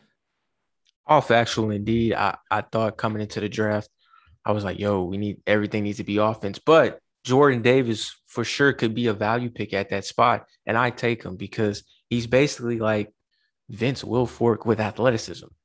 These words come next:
And you put him on your defensive line, changes everything and opens it up for Cam Jordan and Marcus Davenport. Like, Daniel Onyemata is an underrated guy, uh, in, in the inside already. Onyemata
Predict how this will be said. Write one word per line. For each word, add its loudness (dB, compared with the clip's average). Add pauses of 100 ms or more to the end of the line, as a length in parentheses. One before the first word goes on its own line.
And -4
you -4
put 2
him 4
on 6
your 0
defensive -2
line, 2 (340)
changes 0
everything -4
and -6
opens 0
it 0
up 0
for 2 (460)
Cam -4
Jordan -2 (200)
and -8
Marcus -2
Davenport. 0
Like, -2
Daniel 0
Onyemata -2
is -4
an -8
underrated -4
guy, 0 (440)
uh, -4 (200)
in, -6
in -4
the -4
inside 0
already. -2 (320)
Onyemata 0